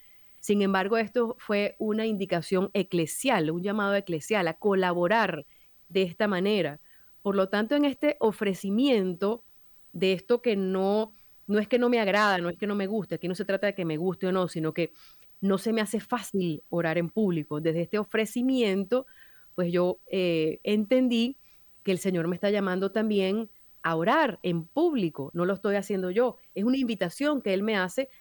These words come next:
a través de estos hermanos voluntarios de Radio María Colombia, de la voz de su director de programación, el padre Germán Acosta. De manera que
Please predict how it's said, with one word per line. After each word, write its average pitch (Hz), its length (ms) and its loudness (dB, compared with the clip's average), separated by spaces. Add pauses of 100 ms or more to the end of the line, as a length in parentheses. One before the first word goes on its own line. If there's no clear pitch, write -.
(140)
a 165 140 -2
través 170 260 0
de 254 80 -2
estos 240 180 0
hermanos 208 600 0
voluntarios 196 640 0
de 190 60 -4
Radio 160 260 -2
María 185 240 0
Colombia, 226 480 0 (240)
de 175 100 0
la 185 140 2
voz 185 360 -2
de 196 320 -2 (280)
su - 180 0
director 196 460 0
de 196 80 0
programación, 220 800 0 (220)
el 175 120 -2
padre 147 280 -2
Germán 175 280 0
Acosta. 262 520 -2 (560)
De 180 100 2
manera 185 320 2
que 254 300 0